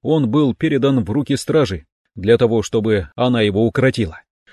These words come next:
После того, как различные неприятные способы насилия не удались, он был избит до потери сознания. Только окровавленный вид избавил его от дальнейших проявлений внимания со стороны турок, и ему удалось бежать из госпиталя,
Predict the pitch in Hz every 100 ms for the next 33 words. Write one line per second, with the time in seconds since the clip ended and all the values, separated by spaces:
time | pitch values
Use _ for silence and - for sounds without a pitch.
0 | - _ - 104 98 107 107 104 104 -
1 | 107 107 107 90 110 - 107 101 104 110
2 | 107 110 110 110 - 120 113 104 107 -
3 | 110 110 113 123 113 107 107 107 107 117
4 | 127 - _ - 107 120 98 120 - 123
5 | 101 98 127 104 110 113 135 123 120 113
6 | 123 123 90 - _ _ - _ _ 196
7 | 185 180 160 151 165 185 156 151 147 135
8 | 101 160 - - 151 120 147 127 120 113
9 | 123 127 - 127 107 127 139 117 120 -
10 | 120 120 117 127 123 107 107 123 123 117
11 | - 117 - 117 123 120 143 117 - _
12 | _ _ - 98 95 104 170 156 160 170
13 | 120 156 156 117 85 - 117 104 104 -
14 | 98 92 87 85